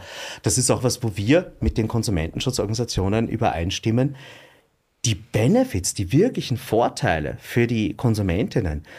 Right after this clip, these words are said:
die muss man mit der Lupe suchen. Natürlich,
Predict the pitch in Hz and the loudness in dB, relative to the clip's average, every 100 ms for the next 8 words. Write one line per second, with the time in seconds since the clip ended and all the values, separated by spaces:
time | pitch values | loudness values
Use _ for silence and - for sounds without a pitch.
0 | - - - 123 127 156 165 165 185 185 | -20 -6 2 2 4 4 2 0 0 0
1 | 156 - - 65 - 90 - - - _ | 0 -4 -4 -6 -8 -12 -12 -20 -20 _
2 | - 127 135 220 104 | 0 2 4 4 2